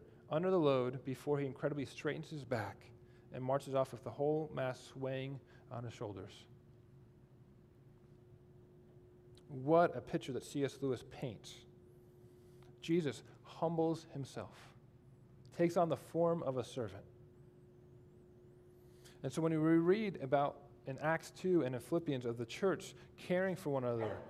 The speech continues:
having the same mind, in Acts two it says, "And they were selling their possessions and belonging and distributing the proceeds to all as any had need." They did not do this to say, "Hey, God, look how good I am.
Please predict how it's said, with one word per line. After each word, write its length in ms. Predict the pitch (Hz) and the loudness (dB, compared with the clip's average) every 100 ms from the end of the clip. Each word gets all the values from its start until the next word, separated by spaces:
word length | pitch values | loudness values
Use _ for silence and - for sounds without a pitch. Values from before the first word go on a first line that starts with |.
| - | -4
having 340 | - 165 175 | 4 6 6
the 80 | 156 | 0
same 320 | - 170 160 | 0 -2 0
mind, 440 | 147 139 151 113 98 - - - - - - - - - - - | 2 2 2 0 -6 -14 -20 -20 -20 -20 -20 -20 -20 -20 -20 -12
in 80 | 135 | -8
Acts 300 | 135 156 - | -4 -4 -2
two 180 | - 175 | 2 2
it 100 | 123 | 2
says, 220 | - 139 | 2 2
"And 100 | 135 | 2
they 160 | 143 151 | 2 4
were 140 | 143 | 2
selling 480 | - - 180 196 185 | 0 2 4 4 2
their 100 | 156 | 0
possessions 520 | 135 131 160 160 139 | 0 0 0 0 -6
and 80 | 123 | -2
belonging 500 | 127 135 151 165 123 | 2 4 4 2 -2
and 100 | 117 | -6
distributing 380 | 113 - 160 156 | -6 -2 0 0
the 60 | |
proceeds 420 | - 151 147 147 | 0 0 0 -2
to 80 | 127 | -2
all 240 | - 139 120 | 0 2 2
as 100 | - | -2
any 200 | 147 156 | -6 -4
had 180 | 139 127 | -2 -2
need." 260 | 139 110 98 - - - - - - - - - - - - - - - - - - | -2 -2 -6 -16 -20 -20 -20 -20 -20 -20 -20 -20 -20 -20 -20 -20 -20 -20 -20 -20 2
They 140 | 151 | 4
did 140 | 180 226 | 6 6
not 220 | 220 165 | 6 6
do 160 | 156 190 | 6 6
this 200 | 139 - | 6 2
to 60 | |
say, 120 | - | -2
"Hey, 100 | 156 | 2
God, 280 | 180 226 220 | 4 6 6
look 120 | 214 | 4
how 120 | 214 196 | 4 6
good 180 | 226 | 6
I 100 | 208 | 8
am. 220 | 185 208 | 6 2